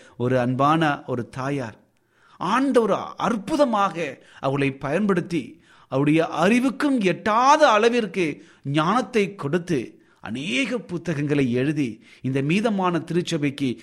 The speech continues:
ஒரு கருவியாக பயன்படுத்தி, அநேகரை உற்சாகப்படுத்தும்படியாக, தேவனோடு இணைந்து வாழ்வதற்கு மிகப்பெரிய வார்த்தைகளை தன்னுடைய எழுத்துகளின் மூலமாக கொடுத்திருக்கிறார். அவருடைய வார்த்தைகள் எல்லாமும்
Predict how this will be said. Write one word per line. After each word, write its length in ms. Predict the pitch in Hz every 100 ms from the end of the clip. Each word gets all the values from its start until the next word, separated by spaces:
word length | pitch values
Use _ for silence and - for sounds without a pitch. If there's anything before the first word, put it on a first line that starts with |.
| -
ஒரு 260 | 120 117 117
கருவியாக 640 | 156 175 196 175 143 139
பயன்படுத்தி, 680 | - 127 127 123 117 113 - -
அநேகரை 600 | - 120 143 185 151 160 127
உற்சாகப்படுத்தும்படியாக, 1300 | 120 - 147 143 135 123 117 120 117 117 113 113 110 - - 110
தேவனோடு 720 | 139 156 165 196 226 247 226
இணைந்து 360 | 147 180 220 214
வாழ்வதற்கு 680 | 170 165 151 143 - 135 - -
மிகப்பெரிய 640 | 139 156 254 190 240 247 220
வார்த்தைகளை 880 | 131 131 202 - 208 175 151 135 - -
தன்னுடைய 360 | 127 127 127 135
எழுத்துகளின் 440 | 202 208 185 151
மூலமாக 400 | 143 135 127 123
கொடுத்திருக்கிறார். 800 | 123 117 110 110 95 107 76 - _ _ _ _ -
அவருடைய 360 | 139 156 160
வார்த்தைகள் 640 | 165 180 233 240 240 208 214
எல்லாமும் 880 | 170 185 254 302 302 202 135 110